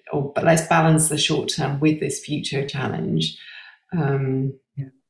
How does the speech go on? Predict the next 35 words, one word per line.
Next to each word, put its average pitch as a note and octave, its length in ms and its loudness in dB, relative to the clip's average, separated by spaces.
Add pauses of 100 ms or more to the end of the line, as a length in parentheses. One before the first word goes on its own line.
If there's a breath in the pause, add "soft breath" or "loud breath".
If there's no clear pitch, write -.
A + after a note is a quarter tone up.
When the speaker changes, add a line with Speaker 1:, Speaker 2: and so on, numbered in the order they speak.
Speaker 2:
Yeah, G#3+ 80 8 (160)
Speaker 1:
Yeah. F#3+ 160 4
Speaker 2:
actually, G#3 240 0 (120)
I G#3 80 6
think, D#3 260 -2 (140)
I G#3 160 4
completely C#3 400 2
agree. D3+ 260 0
I B2+ 120 0
think E3 200 -4
in C#3+ 80 6
a C3 80 6
way B2+ 460 4 (160 loud breath)
they D3 260 6
are C3 360 4
so F#3+ 600 6
committed C3+ 640 2 (360 loud breath)
and D3 140 4
they C#3 80 8
see C#3+ 220 0
so E3+ 340 0
many C#3 200 6
challenges B2 760 -2 (360 loud breath)
that D#3 300 4 (200)
the - 80 -2
bit E3+ 180 2
<laughs> - 40 2
I, E3+ 320 6 (100)
I D#3 140 4
try D#3 220 0
and C3+ 100 2
say, C#3+ 240 0
you F#3+ 180 -6
know, - 160 -6
it - 120 -16